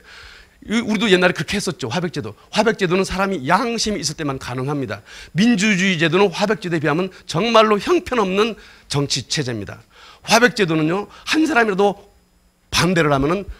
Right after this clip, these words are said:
그 사람이 설득될 때까지 계속 설득을 해요. 그래서 완장일치된 상태에서 합니다. 우리 꼬마 때 이걸 했습니다. 동네 꼬마들이 모여가지고 고무줄 놀이 할 사람 여기, 여기 붙어라. 그럼 몇 사람 붙어요. 한쪽에서는 공기 놀이 할 사람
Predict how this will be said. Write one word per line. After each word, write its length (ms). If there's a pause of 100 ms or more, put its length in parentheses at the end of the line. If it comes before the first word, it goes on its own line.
(140)
그 100
사람이 440 (400)
설득될 640
때까지 360
계속 380
설득을 420
해요. 320 (500)
그래서 340
완장일치된 720
상태에서 320
합니다. 300 (280)
우리 100
꼬마 340
때 200
이걸 160
했습니다. 400
동네 220
꼬마들이 360
모여가지고 640 (180)
고무줄 400
놀이 120
할 60
사람 300
여기, 180
여기 160
붙어라. 380
그럼 180
몇 60
사람 220
붙어요. 320 (240)
한쪽에서는 440 (180)
공기 340
놀이 140
할 100
사람 200